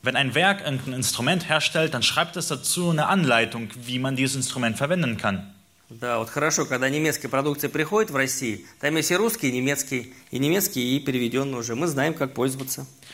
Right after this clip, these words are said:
Speaker 1: Wenn manchmal Geräte aus Deutschland ankommen, ist es gut, dass da es auf Deutsch und auch auf Russisch ist, die Anleitung. Dann wissen wir, wie man, wie das verwenden kann.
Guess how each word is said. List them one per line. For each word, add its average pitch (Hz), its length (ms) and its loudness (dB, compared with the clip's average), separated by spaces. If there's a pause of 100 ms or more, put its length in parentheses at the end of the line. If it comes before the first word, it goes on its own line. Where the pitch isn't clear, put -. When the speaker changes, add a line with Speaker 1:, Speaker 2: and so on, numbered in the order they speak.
(160)
Speaker 1:
Wenn 131 140 0
manchmal 135 260 2
Geräte 123 340 2
aus 117 100 0
Deutschland 170 280 2
ankommen, 156 380 0
ist 131 80 -4
es 131 120 -4
gut, 180 220 2
dass 120 200 0
da 117 320 4
es 117 200 -4
auf 135 120 -2
Deutsch 180 260 2
und 143 60 -4
auch 127 80 -6
auf 143 160 -4
Russisch 160 380 0 (200)
ist, 127 240 0
die 123 60 4
Anleitung. 139 420 4
Dann 135 120 0
wissen 214 140 2
wir, 202 80 6
wie 175 40 4
man, 160 120 4
wie 147 60 0
das 143 120 0
verwenden 147 260 2
kann. 101 260 -2